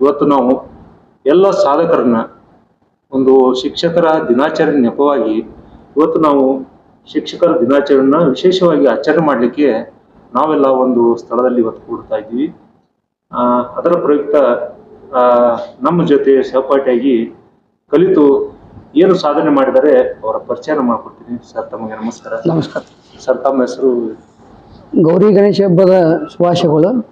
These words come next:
Speaker 1: ತಮಗೂ ಕೂಡ ಶುಭಾಶಯಗಳು, ಸರ್.
Speaker 2: ಹ್ಮ್. ನನ್ನ ಹೆಸರು ಕಲ್ಲನಗೌಡ ಗೌಡ್ರ ಅಂತಂದು.
Speaker 1: ಹಾ.
Speaker 2: ಆ, ಬಾಗಲಕೋಟೆ, ಬಾಗಲಕೋಟೆಯಲ್ಲಿ ವಕೀಲ ವೃತ್ತಿಯನ್ನು ಮಾಡ್ತಿದ್ದೀನಿ.
Speaker 1: ಹಾ.
Speaker 2: ನಾವು ಇವತ್ತು ನಮ್ಮೆಲ್ಲ ಗೆಳೆಯರನ್ನ ಹತ್ತೊಂಬತ್ತು ನೂರ ಎಂಬತ್ತೆರಡರ ಬ್ಯಾಚ್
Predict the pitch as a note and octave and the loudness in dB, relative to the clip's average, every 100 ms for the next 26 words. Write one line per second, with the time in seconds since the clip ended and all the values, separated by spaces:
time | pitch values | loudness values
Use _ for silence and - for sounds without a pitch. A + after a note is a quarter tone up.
0 | _ B2+ B2+ B2+ B2 A2+ A2+ - G2+ - | _ -6 -4 -2 -2 -2 -2 -4 -6 -12
1 | - A2+ A2 A2 G#2 G#2 E3 D3 - _ | -20 -12 -10 -8 -6 -2 0 -2 -10 _
2 | _ - - - - F3+ F#3 F#3+ G3+ F#3+ | _ -20 -20 -6 0 2 2 2 4 4
3 | E3 C#3+ E3+ F#3+ G3 F#3+ G3 D#3 E3 E3+ | 2 0 2 4 4 4 2 2 2 2
4 | F3 C#3 C#3 E3 B3 - G#2+ - _ _ | 2 2 0 0 -2 -10 -20 -20 _ _
5 | - E3+ D#3 D#3 G3 F#3+ F#3+ C#3 D#3+ A#3+ | 0 2 2 4 4 2 2 0 0 -2
6 | - - - - _ - E3 F#3+ F3+ F#3 | -8 -20 -20 -20 _ -4 0 2 2 4
7 | G3 F3 G3 G3 F3+ F3+ F3+ F3 E3 - | 2 2 2 2 0 0 2 2 2 2
8 | D3 D3 G3 A3+ - A#2 - - - - | 2 2 0 -2 -10 -20 -20 -20 -20 -6
9 | - F3+ F#3+ F#3+ F#3+ F3 F#3+ F#3 F3+ F3+ | 0 4 4 4 2 2 2 4 4 4
10 | E3+ F3+ G3 F3 F3+ D#3+ D#3+ D#3 C#3+ D#3 | 2 2 2 4 4 4 4 2 0 0
11 | F#3+ F3+ D#3+ F3 E3+ F3+ - F3 E3 D#3+ | 0 0 2 2 2 0 2 2 2 0
12 | E3 E3+ D#3 C#3+ | 0 0 0 -2